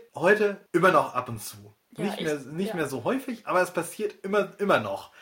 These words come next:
Speaker 1: Früher noch viel häufiger, äh, gerade von älteren Menschen, aber heute passiert's eben teilweise auch immer noch.
Speaker 2: Leider.
Speaker 1: Und das Erstaunliche ist, das Phänomen kenne ich nur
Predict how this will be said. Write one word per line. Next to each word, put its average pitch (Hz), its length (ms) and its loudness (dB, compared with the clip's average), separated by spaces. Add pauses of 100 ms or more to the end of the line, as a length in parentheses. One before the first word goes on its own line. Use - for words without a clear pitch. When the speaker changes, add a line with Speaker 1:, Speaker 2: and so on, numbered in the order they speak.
(200)
Speaker 1:
Früher 254 500 2
noch 156 180 0
viel 117 220 -8
häufiger, 226 600 2 (460)
äh, 165 80 -10
gerade 160 300 6
von 131 300 -6 (140)
älteren 208 380 2
Menschen, 180 460 -2 (240)
aber 156 400 6
heute 214 580 0
passiert's 165 320 -6
eben 135 200 -10
teilweise 123 420 -4
auch 123 140 -8
immer 151 160 -4
noch. 147 200 -6 (140)
Speaker 2:
Leider. 202 560 -8 (260)
Speaker 1:
Und 151 380 -8
das 147 180 -6
Erstaunliche 170 560 -6
ist, 151 260 -12 (140)
das - 280 -8 (200)
Phänomen 127 440 -10
kenne 110 240 -10
ich 113 200 -20
nur 147 260 -14